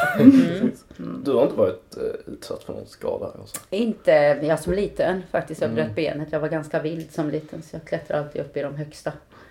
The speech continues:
Speaker 2: och hoppade ner och bröt benet då. Eh, och, och under tiden, eh, när jag också hade det brutna benet så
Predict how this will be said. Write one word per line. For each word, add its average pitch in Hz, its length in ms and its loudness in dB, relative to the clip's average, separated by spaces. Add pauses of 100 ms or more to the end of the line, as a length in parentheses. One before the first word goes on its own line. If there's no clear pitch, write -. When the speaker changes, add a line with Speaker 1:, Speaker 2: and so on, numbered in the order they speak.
(260)
Speaker 2:
och - 160 -6
hoppade 151 540 -2
ner 131 220 -6
och - 60 -6
bröt - 360 -8
benet - 720 -10 (140)
då. - 100 -8 (800)
Eh, - 520 -10
och, 135 140 -6 (280)
och 147 280 -8
under 143 160 -4
tiden, 135 500 -2
eh, 131 120 -2
när 135 240 -6
jag 135 100 0
också 131 200 -8
hade 131 240 -2
det 139 60 -2
brutna 135 380 -8
benet 139 440 -8
så 135 480 -4